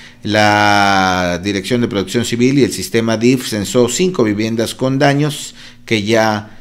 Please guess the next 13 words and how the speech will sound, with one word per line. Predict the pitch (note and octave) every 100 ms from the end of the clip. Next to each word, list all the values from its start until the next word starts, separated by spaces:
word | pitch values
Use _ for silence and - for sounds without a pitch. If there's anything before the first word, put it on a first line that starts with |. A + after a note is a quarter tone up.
| -
dijo, | G2 A2 G#2+ A#2 G#2+
se | -
están | G2+ - A2
tratando | G#2 G2+ G2+ G#2+ G#2
de | G2+
atender, | G2 B2 D#3+
sobre | D3+ G#2+ G2
todo | A2 A2
en | G2+
la | F#2
pérdida | A2 G2+ G#2 G2
de | F#2 F#2
muebles. | G#2+ D3 C#3+ F#2+ - -